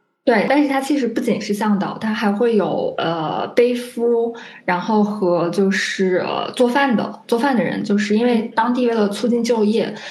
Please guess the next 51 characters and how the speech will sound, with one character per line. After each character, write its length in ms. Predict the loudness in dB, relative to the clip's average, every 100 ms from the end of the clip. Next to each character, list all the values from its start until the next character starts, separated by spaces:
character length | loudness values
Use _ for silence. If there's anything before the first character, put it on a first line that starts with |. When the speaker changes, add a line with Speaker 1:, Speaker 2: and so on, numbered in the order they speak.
| -12
Speaker 1:
就 100 | -2
是 140 | 0 2
只 60 |
要 120 | 2 4
一 140 | 4
个 80 | 2
人 160 | 2 2
进 180 | 2
山， 240 | 2 0 0
就 120 | 0
必 120 | 0
须 160 | 0 0
是 140 | 0
有 120 | 2
六 200 | 4 2
个 100 | 2
人， 160 | 0 -2 0
当 180 | 2
地 140 | 4 2
的 100 | 0
人 240 | -2 -4
跟， 320 | 2 2 2 0
跟 160 | 2
你 60 | 2
一 40 |
起 180 | 0 -4
进 220 | -4 -2 -2
去 140 | -6
的。 180 | -10 -10
所 180 | -2 2
以 60 | 2
其 160 | 0
实， 280 | -2 0 0 -2 -10 -14 -16 -20 0
呃， 340 | 2 2 0
整 280 | 0 0 0
个 220 | 2 2
进 240 | 2 0 2
山 240 | 2 2
的 140 | 2
不 180 | 0 0
仅 220 | 0 0
是 100 | 0 0
我 80 |
一 140 | 0 0
个 100 | -2
人， 200 | -2 -2
是 120 | 0
六 200 | 2 2
个 100 | 0
人， 220 | -4 -2
Speaker 2:
嗯。 160 | -4